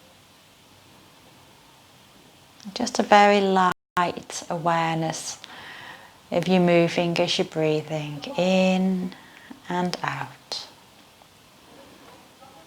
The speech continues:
Maybe you find the movement of the belly catches your eye.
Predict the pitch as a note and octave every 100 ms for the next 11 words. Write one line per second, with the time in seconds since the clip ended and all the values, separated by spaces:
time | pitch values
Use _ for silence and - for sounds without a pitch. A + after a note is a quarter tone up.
0 | D#4+ C#4 - - - - - - - -
1 | - - - - - - - F#3+ F3+ F3
2 | E3 E3+ E3 D#3+ D#3+ E3+ E3+ E3+ E3+ D#3+
3 | D#3 - D3+ D#3 D3 D3 C#3+ C#3+ - -
4 | - - - D3+ - - D3 D3 D3+ D3+